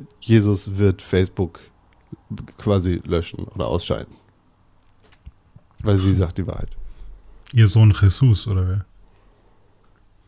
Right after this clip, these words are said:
Speaker 1: Nee, nee, Jesus.
Speaker 2: Ja, okay. Ja,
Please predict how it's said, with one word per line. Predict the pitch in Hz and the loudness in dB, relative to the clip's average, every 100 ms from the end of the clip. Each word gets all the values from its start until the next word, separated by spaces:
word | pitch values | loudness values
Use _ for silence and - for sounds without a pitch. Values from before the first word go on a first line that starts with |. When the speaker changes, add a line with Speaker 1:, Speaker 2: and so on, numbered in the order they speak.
| _ _ | _ _
Speaker 1:
Nee, | 123 139 | 2 4
nee, | 143 165 - | 2 -2 -6
Jesus. | 123 107 101 _ _ 104 | -6 -6 -12 _ _ 0
Speaker 2:
Ja, | 101 92 87 | 0 0 -4
okay. | - 82 - _ _ _ _ - - - - - - - - 120 - - - - - _ | -10 -14 -14 _ _ _ _ -20 -20 -20 -20 -20 -20 -20 -14 -12 -12 -14 -18 -20 -20 _
Ja, | 143 151 160 165 160 151 | 6 8 8 6 6 8